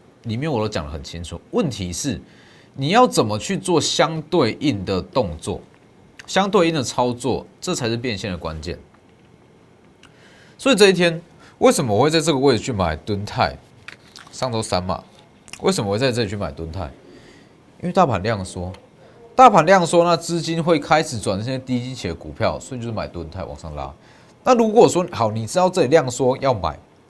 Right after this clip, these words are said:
但是你没有去买一些相对应的股票，去做一些相对应的操作，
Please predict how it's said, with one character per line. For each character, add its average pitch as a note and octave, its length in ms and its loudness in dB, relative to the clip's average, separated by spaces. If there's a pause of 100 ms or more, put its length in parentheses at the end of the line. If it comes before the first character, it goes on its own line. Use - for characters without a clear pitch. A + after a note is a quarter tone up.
(440)
但 A3+ 120 0
是 A#3+ 60 -4
你 D#3+ 160 -2
没 B2+ 80 -4
有 E3 100 0
去 B2 140 -6
买 G#2+ 160 -2
一 G2 40 -4
些 B2 120 -6
相 B2 180 -8
对 A#2+ 200 -4
应 A2+ 120 -6
的 F#2+ 160 -2
股 D#2+ 220 -12
票， A#2 300 -4
去 - 120 -14
做 A#2+ 140 -4
一 A#2 60 0
些 - 20 -4
相 A#2 100 -4
对 A#2 140 0
应 A2+ 80 0
的 F#2+ 60 -2
操 A2 280 -4
作， G#2+ 280 -4